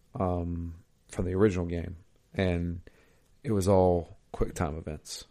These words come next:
And, you know, if you messed up a quick time event, you died and had to start over. This one's really, <clears throat> how, how do I feel about this? How did you feel about it, Matt?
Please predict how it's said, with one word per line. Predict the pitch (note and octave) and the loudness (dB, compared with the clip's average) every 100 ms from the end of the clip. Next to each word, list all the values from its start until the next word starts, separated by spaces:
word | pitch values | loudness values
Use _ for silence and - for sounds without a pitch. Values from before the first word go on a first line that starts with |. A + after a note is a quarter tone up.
| _ _ _ _ _ _ _ _ | _ _ _ _ _ _ _ _
And, | F#2+ F2 F2 E2 E2 D#2+ D#2+ - - | 0 0 0 -2 -4 -4 -8 -10 -2
you | F#2+ | 0
know, | D#2+ D#2+ - _ _ - | 0 -4 -10 _ _ -10
if | G2+ | -2
you | F#2+ | 2
messed | F#2 G2+ F#2+ | 4 4 2
up | |
a | F#2 | 2
quick | A2 G2 | 2 2
time | F#2 | 0
event, | F2 F2 | 0 -2
you | F2 E2+ | -2 -2
died | D#2 F2+ F2 E2 | 0 4 2 2
and | E2 | -2
had | D#2+ | -4
to | |
start | - E2+ D#2+ | -2 0 2
over. | E2 D#2+ D2+ - - - - - - - - - - - - - - | 0 -2 -6 -14 -20 -20 -20 -20 -20 -20 -20 -20 -20 -20 -20 -20 2
This | A#2+ - | 2 6
one's | A2+ F#2+ | 2 2
really, | A2+ A#2+ D3+ B2 - _ _ | -2 0 2 0 -4 _ _
<clears throat> | _ _ - | _ _ -8
how, | B2+ D3+ G3 F3+ C3 G2 G#2 D3+ | -4 0 2 2 0 -2 -2 0
how | B2+ | 2
do | G#3 | 2
I | D#3+ | 4
feel | - D3 A2 | 6 6 4
about | E2+ F#2+ | -2 -6
this? | A2 - | 0 6
How | F3+ | 6
did | C3 | 6
you | D3 | 0
feel | - F2+ | 0 -4
about | F2 F2 | -4 -10
it, | D#2 | -10
Matt? | F#2+ | -10